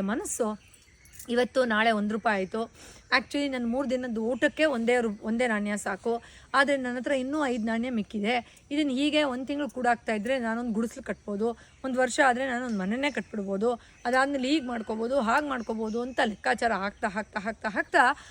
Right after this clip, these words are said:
ಅವ್ನು ತನ್ನ ಆಧ್ಯಾತ್ಮಿಕ ಶಕ್ತಿಯನ್ನ, ಮೈಂಡ್ ಪವರ್‌ನ ಆ ಸ್ಟ್ರೆಸ್ಸಲ್ಲಿ, ಟೆನ್ಷನ್ನಲ್ಲಿ,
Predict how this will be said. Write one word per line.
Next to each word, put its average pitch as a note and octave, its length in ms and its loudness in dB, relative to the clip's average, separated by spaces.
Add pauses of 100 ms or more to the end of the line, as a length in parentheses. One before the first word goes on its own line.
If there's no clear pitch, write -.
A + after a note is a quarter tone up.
(300)
ಅವ್ನು F4 240 2 (460)
ತನ್ನ D4 240 2
ಆಧ್ಯಾತ್ಮಿಕ B3+ 640 0
ಶಕ್ತಿಯನ್ನ, A#3+ 520 -4
ಮೈಂಡ್ C4 320 -2
ಪವರ್‌ನ A3+ 380 -2
ಆ C4+ 120 0
ಸ್ಟ್ರೆಸ್ಸಲ್ಲಿ, B3+ 680 -4
ಟೆನ್ಷನ್ನಲ್ಲಿ, B3 720 -2